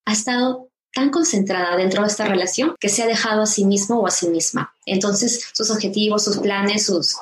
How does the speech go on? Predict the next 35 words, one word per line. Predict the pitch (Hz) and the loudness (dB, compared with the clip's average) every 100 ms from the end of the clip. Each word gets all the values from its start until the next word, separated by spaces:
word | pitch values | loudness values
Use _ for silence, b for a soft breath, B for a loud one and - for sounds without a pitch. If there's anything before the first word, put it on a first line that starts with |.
| - | -4
cosas | 202 214 214 | -2 0 0
a | |
futuro, | 214 170 208 214 339 B B B | -2 -2 0 0 0 B B B
las | 196 196 | -2 0
dejaron | 185 185 185 | 0 0 2
en | 185 | 4
stand-by. | 175 - 165 165 151 147 - _ _ - | 2 2 0 0 -2 -4 -8 _ _ -6
Creo | 196 196 | -2 0
que | 202 196 196 | 2 0 0
es | 185 | 0
importante | 220 196 190 196 | 0 0 0 0
reconectar | 214 - 175 175 - 196 202 | 0 0 0 -2 -2 -2 -2
con | 185 175 | 0 0
todo | 175 170 | 2 2
esto. | 170 170 - - - | 2 0 -4 -8 -4
Y | 220 226 233 214 196 180 - | 0 2 2 2 4 2 2
otro | 196 196 208 | 0 0 0
punto | 196 202 | 0 0
súper | 208 202 | -2 0
importante | 208 196 190 196 214 254 202 | 0 0 -2 -2 -2 -2 -2
es | - | -2
que | 214 208 B B | -2 -2 B B
muchas | 214 226 | -2 0
veces | 214 240 254 - | 0 0 0 -2
las | 208 196 | -2 0
relaciones | 190 185 185 202 196 208 - | 2 0 0 0 2 0 -2
tóxicas | - 202 202 208 214 | -2 -2 -2 -2 -2
son | - 196 | 0 0
tan | 226 285 | 2 2
dañinas, | 285 214 185 240 285 - | 2 2 2 0 -2 -4
nos | 220 202 | 0 0
lastiman | 208 247 269 254 | 2 2 2 2
tanto | 226 220 220 | 2 2 2
la | 196 | 2
autoestima, | 175 175 - 196 190 190 196 | 0 0 0 2 2 0 -4